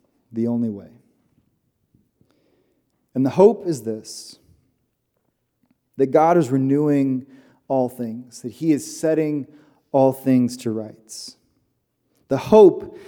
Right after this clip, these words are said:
is that by bearing our wounds to one another,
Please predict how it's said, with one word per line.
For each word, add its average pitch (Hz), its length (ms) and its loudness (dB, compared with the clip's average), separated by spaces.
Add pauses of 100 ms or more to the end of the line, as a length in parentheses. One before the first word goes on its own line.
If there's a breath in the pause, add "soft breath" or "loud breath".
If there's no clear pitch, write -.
(160 loud breath)
is 147 140 2
that 147 160 6
by 156 140 4
bearing 165 880 2
our 143 260 2
wounds 143 960 2 (180)
to 139 100 -6
one 127 140 2
another, 110 440 -6